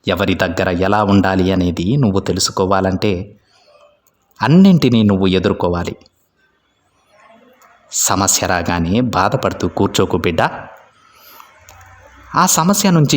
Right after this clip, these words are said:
ఎలా బయటపడాలి, పరిష్కారం ఏంటి అని మాత్రమే ఆలోచించు. జీవితంలో అప్పుడప్పుడు కొన్ని కష్టాలు నీ మంచి కోరే అని తెలుసుకో. ఆ కష్టాలు నిన్ను చెడు వ్యక్తులకు దూరం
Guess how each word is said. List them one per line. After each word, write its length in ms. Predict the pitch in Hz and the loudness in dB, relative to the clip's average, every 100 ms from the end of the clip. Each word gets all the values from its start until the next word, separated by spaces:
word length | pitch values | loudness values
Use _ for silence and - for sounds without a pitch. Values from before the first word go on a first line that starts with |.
| 104 | 2
ఎలా 160 | 104 139 | 4 2
బయటపడాలి, 680 | 120 107 101 98 95 87 87 - - | 2 0 0 0 -2 -2 -6 -8 -2
పరిష్కారం 540 | 107 160 - 143 107 98 | 0 0 2 2 4 2
ఏంటి 340 | 95 110 120 107 | 2 2 2 2
అని 140 | 98 | 2
మాత్రమే 600 | 90 107 - - 156 165 | 2 0 -4 -4 0 0
ఆలోచించు. 640 | 143 92 110 - 92 - - - - - - - - - - - - - - - - - _ _ - | 0 0 -2 -4 -6 -6 -10 -20 -20 -20 -20 -20 -20 -20 -20 -20 -20 -20 -20 -20 -20 -20 _ _ -8
జీవితంలో 580 | - 90 95 - 95 101 90 113 _ - | -4 -2 -2 0 0 0 -2 -8 _ -8
అప్పుడప్పుడు 500 | 98 139 131 139 165 | -4 0 0 2 0
కొన్ని 240 | 170 156 143 | 2 0 0
కష్టాలు 480 | 143 113 - 131 127 | -2 -2 0 2 2
నీ 140 | 117 | 4
మంచి 360 | 98 95 98 - | 4 2 0 0
కోరే 280 | 123 101 95 | 0 2 2
అని 140 | 120 | 2
తెలుసుకో. 420 | 101 90 87 - 98 _ _ _ _ _ _ _ _ _ _ _ _ _ _ 104 | 0 -2 -4 -6 -10 _ _ _ _ _ _ _ _ _ _ _ _ _ _ -4
ఆ 40 | |
కష్టాలు 800 | 101 95 - - 101 92 92 165 190 _ _ | -2 -4 -4 -2 -2 -2 -2 -2 -4 _ _
నిన్ను 200 | 117 135 | 2 2
చెడు 260 | 127 107 95 | 2 2 2
వ్యక్తులకు 560 | 98 98 - 104 104 101 | 0 -2 -2 -2 0 0
దూరం 360 | 127 113 92 | 0 0 0